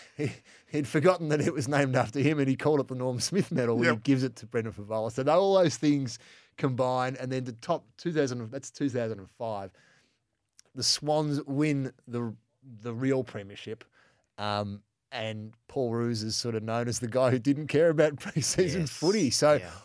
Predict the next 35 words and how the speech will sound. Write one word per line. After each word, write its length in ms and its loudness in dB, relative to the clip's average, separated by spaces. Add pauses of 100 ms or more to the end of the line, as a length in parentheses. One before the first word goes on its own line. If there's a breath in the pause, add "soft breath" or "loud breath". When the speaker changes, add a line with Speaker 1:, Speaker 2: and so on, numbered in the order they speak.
(140 loud breath)
Speaker 1:
all 160 8
those 300 6
things 320 2
probably 400 -2
conspired 760 -2 (160)
that 200 -4 (120)
it 180 -16
was, 440 -4 (120)
it 120 -10
was 160 -8
winding 420 -2
down, 220 -2
and 160 -4
not 160 0
even 180 -2
Super 400 -2
Goals, 580 -8
if 160 -16
you 80 -10
remember 220 -8
Super 300 -8
Speaker 2:
Oh, 40 -8
Speaker 1:
Goals, 300 -4
Speaker 2:
Super 380 -10
Goals. 280 -10
Speaker 1:
were 120 2
going 380 4
to 120 0
bring 240 -2
it 160 -6
<laughs> 180 0
back 280 2
from 540 -4
being 340 0
a, 120 -4